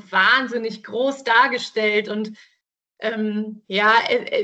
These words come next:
ich, ich glaube, sicherlich ist es auch ein sehr interessanter Beruf. Was, was erlebt man am Tag? Was sieht man am Tag? Ähm,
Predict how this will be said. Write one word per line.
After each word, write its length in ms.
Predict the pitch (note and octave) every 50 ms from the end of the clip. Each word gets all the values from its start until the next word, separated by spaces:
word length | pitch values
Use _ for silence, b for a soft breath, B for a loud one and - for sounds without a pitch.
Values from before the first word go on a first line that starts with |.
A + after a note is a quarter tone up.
| - -
ich, 260 | A#3+ G3 - - _ -
ich 120 | - -
glaube, 280 | - A3 A3 B3 A#3+ A#3
sicherlich 460 | G3 B3 C#4 C#4 D#4 B3+ B3+ A#3+ A3+
ist 100 | B3+ A#3 A3+
es 100 | G#3+ G#3
auch 160 | A3+ A3 G#3+ A3
ein 160 | A3 A3+ G3+
sehr 200 | A3 A#3 A3 A3
interessanter 640 | A3+ G#3 - - G#3+ - - G#3+ A#3 C4+ D4 C#4 G#3+
Beruf. 400 | F#3+ G#3 F#3+ G3 G3+ G#3+ G#3+ G#3+
Was, 260 | G#3+ G#3+ G3+ - _ -
was 140 | G#3 G#3 G3
erlebt 360 | G#3+ A3 G#3+ A3+ A#3 A3+ -
man 160 | G3+ G3+ G3
am 120 | G3+ G3+ G3
Tag? 380 | G3+ G3+ F#3+ G3 G#3 G3+ G3+
Was 180 | G#3 G#3+ G#3+ -
sieht 180 | B3 B3+ B3+
man 160 | A3+ G#3 F#3+ F#3+
am 140 | G3 G3
Tag? 440 | F#3+ G3 G3+ G3+ G3+ G3+ G3 G3 G3 -
Ähm, 340 | - G3 G3 G3 F#3+ F#3+